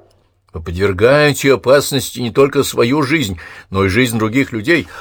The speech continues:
А если бы вы свалились? Сначала плюют на законы, а потом удивляются, что все кругом в дерьме".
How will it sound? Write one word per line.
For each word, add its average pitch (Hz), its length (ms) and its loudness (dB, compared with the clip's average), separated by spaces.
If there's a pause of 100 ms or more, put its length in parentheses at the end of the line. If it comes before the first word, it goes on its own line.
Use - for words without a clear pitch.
А 151 220 2
если 147 460 0
бы 113 120 -2
вы 107 120 -6
свалились? 113 600 -8 (600)
Сначала 151 760 2
плюют 147 540 -4
на 139 120 -2
законы, 139 440 0
а 101 40 4
потом 110 260 -4
удивляются, 107 600 0 (200)
что - 240 0
все 110 240 0
кругом 113 300 2
в 107 40 -4
дерьме". 98 380 -6